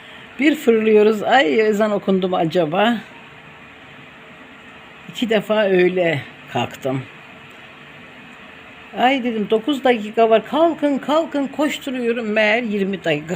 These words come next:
<laughs> varmış. Ondan sonra çabucak yedirdim herkese. Sonra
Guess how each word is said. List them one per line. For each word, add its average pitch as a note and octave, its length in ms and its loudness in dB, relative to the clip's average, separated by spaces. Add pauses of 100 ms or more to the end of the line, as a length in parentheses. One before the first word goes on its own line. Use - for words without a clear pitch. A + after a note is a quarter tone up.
<laughs> - 60 -6
varmış. - 580 -4 (1600)
Ondan E3+ 440 -2
sonra E3 200 -12
çabucak G3 380 -2
yedirdim E3 540 -2
herkese. B2+ 680 -6
Sonra G3+ 680 -4